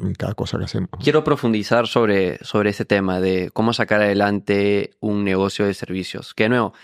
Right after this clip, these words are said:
Speaker 2: es genial, es lo que yo hice, tú también has hecho.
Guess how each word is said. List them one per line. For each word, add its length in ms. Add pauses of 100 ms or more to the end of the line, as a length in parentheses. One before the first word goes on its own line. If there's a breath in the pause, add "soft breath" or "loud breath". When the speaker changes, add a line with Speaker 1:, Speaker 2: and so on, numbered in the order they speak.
(200 soft breath)
Speaker 2:
es 140
genial, 420
es 80
lo 120
que 140
yo 160
hice, 500 (240 loud breath)
tú 100
también 240
has 160
hecho. 460